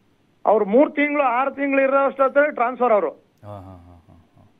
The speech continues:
Speaker 1: ಹ್ಮ್, ಇವ್ರು minute ಕೊಡೋದು, letter ಕೊಡೋದು, transfer ಮಾಡ್ಸೋದು.
Speaker 2: ಅಲ್ಲ ಸರ್, ಬೇಲೂರು ಅಂತಂದ್ರೆ ವಿಶ್ವವಿಖ್ಯಾತ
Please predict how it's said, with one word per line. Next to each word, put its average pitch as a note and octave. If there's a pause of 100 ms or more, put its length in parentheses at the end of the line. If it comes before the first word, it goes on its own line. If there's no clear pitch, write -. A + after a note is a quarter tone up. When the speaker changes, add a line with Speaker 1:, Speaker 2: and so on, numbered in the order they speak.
(140)
Speaker 1:
ಹ್ಮ್, D#3
ಇವ್ರು A3
minute B3+
ಕೊಡೋದು, C4
letter B3+
ಕೊಡೋದು, B3+
transfer A#3+
ಮಾಡ್ಸೋದು. G3+
Speaker 2:
ಅಲ್ಲ -
ಸರ್, D3
ಬೇಲೂರು D#3
ಅಂತಂದ್ರೆ E3+
ವಿಶ್ವವಿಖ್ಯಾತ D3